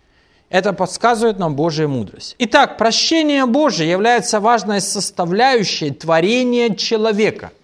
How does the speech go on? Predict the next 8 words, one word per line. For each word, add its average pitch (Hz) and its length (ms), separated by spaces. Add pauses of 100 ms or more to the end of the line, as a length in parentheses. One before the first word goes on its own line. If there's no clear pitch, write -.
(220)
Почему? 214 460 (160)
Потому 131 240
что 151 160
он 190 420 (240)
личность. - 760 (320)
Отсюда 320 400
становится 285 600
очевидным, 214 800